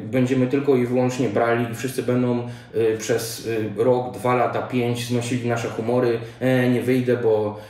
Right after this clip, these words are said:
no bo wyjdziecie znowu coś zjeść, wyjdziecie na imprezę, to ja pójdę lepiej na siłkę”. Ja nie chcę też brzmieć jak ktoś, kto imprezuje, kto w ogóle nie przestrzega takiego stylu życia,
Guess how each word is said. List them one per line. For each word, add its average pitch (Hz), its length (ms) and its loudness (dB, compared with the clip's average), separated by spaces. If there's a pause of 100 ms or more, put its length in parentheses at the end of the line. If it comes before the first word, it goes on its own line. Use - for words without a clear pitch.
(180)
no 123 100 2
bo 120 280 2
wyjdziecie 127 420 2
znowu 110 260 -2
coś 101 180 -4
zjeść, 131 340 2
wyjdziecie 123 340 0
na 113 100 0
imprezę, 123 400 2
to 131 100 -2
ja 120 80 2
pójdę 123 260 0
lepiej 113 260 0
na 113 100 -6
siłkę”. 92 320 -4 (540)
Ja 131 160 2
nie 175 140 2
chcę 160 140 0
też 131 200 2
brzmieć 127 440 0
jak 117 100 -2
ktoś, 120 420 -4
kto 110 240 0
imprezuje, 123 800 2
kto 117 320 4
w 110 140 -4
ogóle 131 260 2
nie 123 100 0
przestrzega 120 420 -4
takiego 113 340 -4
stylu 113 300 -4
życia, 117 380 -2